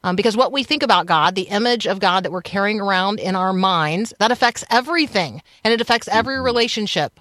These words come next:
Speaker 1: Um, and it certainly affects our ability to accurately represent or represent Jesus in the world today. So one of, um, the conversations that we're gonna be having this year here in the United States of America is a conversation about,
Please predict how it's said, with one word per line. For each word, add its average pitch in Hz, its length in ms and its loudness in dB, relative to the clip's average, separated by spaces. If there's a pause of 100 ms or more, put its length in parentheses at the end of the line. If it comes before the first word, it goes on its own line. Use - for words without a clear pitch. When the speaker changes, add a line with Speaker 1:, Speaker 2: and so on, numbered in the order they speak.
Speaker 1:
Um, 175 240 -10
and 196 100 -2
it 226 140 0
certainly 262 400 0
affects 202 380 -2
our 190 160 0
ability 180 500 0 (280)
to 202 200 -2
accurately 185 880 0 (320)
represent 190 920 0 (120)
or 175 180 -2
represent 185 920 0
Jesus 175 500 -2
in 190 220 -2
the 185 80 -2
world 175 400 -2
today. 151 420 -4 (420)
So 226 360 2
one 226 500 2
of, 240 460 0
um, 208 200 0
the 202 60 -2
conversations 202 920 -2 (920)
that 220 180 2
we're 226 180 4
gonna 226 140 2
be 196 140 2
having 190 460 0
this 208 300 -2
year 190 300 0
here 202 200 -4
in 202 60 -2
the 196 60 -2
United 180 200 0
States 185 260 -6
of 190 80 -2
America 170 360 0
is 202 120 -4
a 214 40 -4
conversation 190 540 -4
about, 196 240 -2